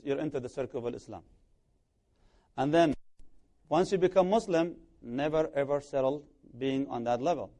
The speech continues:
Like many of these brothers who said, you know, "I come in Ramadan." Alhamdulillah, I'm proud, I'm proud that they try their best and alhamdulillah, they maintain their, their Iman and their, or at least their Islam, yani.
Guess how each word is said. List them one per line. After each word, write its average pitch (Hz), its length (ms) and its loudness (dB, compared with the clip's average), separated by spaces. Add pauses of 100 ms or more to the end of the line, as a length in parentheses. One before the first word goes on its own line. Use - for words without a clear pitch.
(480)
Like 113 180 -4
many 139 180 0
of 127 100 -2
these 127 140 -4
brothers 131 280 2
who 123 80 -4
said, 127 220 -6
you 123 60 -6
know, 135 80 -4
"I 131 100 0
come 131 220 -6
in 123 60 -6
Ramadan." 120 340 -4 (1160)
Alhamdulillah, 196 680 2
I'm 180 120 2
proud, 240 380 6
I'm 156 140 0
proud 208 240 4
that 180 120 4
they 156 120 4
try 180 200 4
their 165 140 4
best 180 280 4
and 147 140 0
alhamdulillah, 147 360 0
they 147 40 -2
maintain 147 300 0
their, 143 460 0
their 143 100 0
Iman 147 280 2
and 123 100 -2
their, 139 120 -2
or 120 80 4
at 120 100 -4
least 127 140 -10
their 127 120 -2
Islam, 156 340 2
yani. 113 260 -6